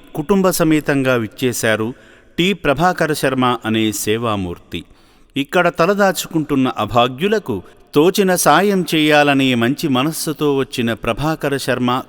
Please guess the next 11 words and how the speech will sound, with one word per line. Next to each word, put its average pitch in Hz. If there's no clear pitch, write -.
కుసుమ 127
గారు 110
ముందుగా 110
శ్రీ 156
సోమనాథేశ్వర 151
స్వామికి 160
అభిషేకం 123
చేసి 104
శివయ్య 175
ఆశీస్సులు 110
పొందారు. 87